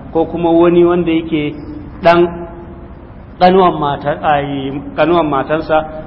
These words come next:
ko kuma ɗan ƙannensa mata.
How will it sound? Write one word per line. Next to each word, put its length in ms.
ko 240
kuma 480
ɗan 180
ƙannensa 640
mata. 440